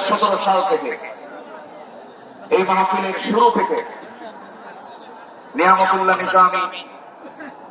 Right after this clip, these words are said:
এই আয়োজন করে যাচ্ছেন।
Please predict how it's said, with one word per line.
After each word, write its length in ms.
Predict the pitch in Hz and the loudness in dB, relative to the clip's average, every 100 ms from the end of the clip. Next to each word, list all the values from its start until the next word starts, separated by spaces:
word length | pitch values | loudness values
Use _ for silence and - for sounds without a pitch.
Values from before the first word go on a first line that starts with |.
| - - 185 - - - - - | -20 -20 -18 -18 -16 -16 -4 2
এই 80 | 180 170 | 4 6
আয়োজন 300 | 190 190 190 190 | 6 6 6 2
করে 140 | 185 170 | 2 4
যাচ্ছেন। 500 | 160 - - - 139 | 4 2 0 -4 -8